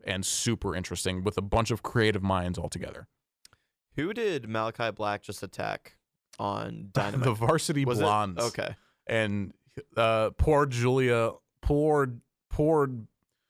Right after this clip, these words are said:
Speaker 1: poor innocent Julia Hart, nineteen years old,
Speaker 2: Okay.
Speaker 1: g-, was, uh, the victim of the Black Mist. <laughs>
Speaker 2: I mean, I guess that could be a good first feud.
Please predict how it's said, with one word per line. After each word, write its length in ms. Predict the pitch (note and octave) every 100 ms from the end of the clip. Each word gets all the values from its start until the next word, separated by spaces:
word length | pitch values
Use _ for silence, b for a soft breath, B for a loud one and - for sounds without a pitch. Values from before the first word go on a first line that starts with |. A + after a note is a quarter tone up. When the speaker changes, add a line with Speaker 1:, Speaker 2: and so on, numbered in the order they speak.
| _ -
Speaker 1:
poor 280 | F3 G#3 -
innocent 420 | F3 D#3+ D#3+ C#3+
Julia 360 | C3 C3+ B2+ G#2+
Hart, 320 | A2 G2 G#2
nineteen 440 | A#2 C3 - C3
years 200 | A#2+ A2+
old, 240 | G2+ F#2 F#2
Speaker 2:
Okay. 300 | G#2 G2+ F#2+
Speaker 1:
g-, 60 | G#2
was, 240 | A2 G2+ G2+
uh, 120 | G2+
the 160 | G2+
victim 440 | G2 A#2 - B2 A2+
of 140 | A2 G#2+
the 60 |
Black 340 | F#2 G2 F2 F2
Mist. 400 | C#2+ - - - - _
<laughs> 280 | _ _ -
Speaker 2:
I 40 | B2
mean, 160 | C3
I 120 | B2 G2+ -
guess 280 | A2+ A#2+ C#3
that 160 | E3+ -
could 140 | D3+
be 120 | D#3+
a 40 | D3
good 220 | D#3 D3+
first 300 | - D#3+ -
feud. 340 | E3 F3 F3+